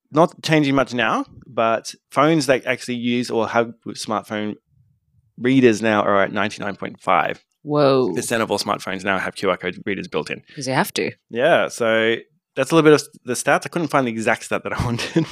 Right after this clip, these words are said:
Speaker 2: No, no, that's
Speaker 1: Close enough.
Speaker 2: that's still a lot of growth. Um, and obviously that, um, was that in the U S as well? That was specific to the U S probably.
Speaker 1: That was the U S.
Speaker 2: Yeah,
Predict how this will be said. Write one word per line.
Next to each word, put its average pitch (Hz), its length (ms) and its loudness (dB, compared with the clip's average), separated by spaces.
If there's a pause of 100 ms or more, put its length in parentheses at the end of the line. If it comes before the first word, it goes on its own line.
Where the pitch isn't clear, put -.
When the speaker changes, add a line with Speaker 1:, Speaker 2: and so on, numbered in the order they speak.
Speaker 2:
No, 233 160 0
no, 359 120 6
that's 202 140 4
Speaker 1:
Close 131 160 4
enough. 143 320 2
Speaker 2:
that's 208 160 -2
still 214 300 2
a - 20 4
lot 175 180 4
of 160 80 -4
growth. 156 560 -2 (140)
Um, 127 380 -12
and 170 120 -2
obviously 170 400 0
that, 139 260 -2
um, 151 300 -8 (140)
was 180 140 -4
that 196 140 2
in 160 60 -2
the 165 120 0
U 147 160 2
S 170 240 0
as 151 100 -6
well? 220 300 0
That 175 160 -4
was - 320 -6
specific - 480 -10
to - 80 -14
the 104 80 -10
U 110 100 -10
S 120 140 -8
probably. 123 280 -18
Speaker 1:
That 127 160 2
was 117 200 2
the 113 120 -4
U 104 160 2
S. - 300 -4
Speaker 2:
Yeah, 123 200 -12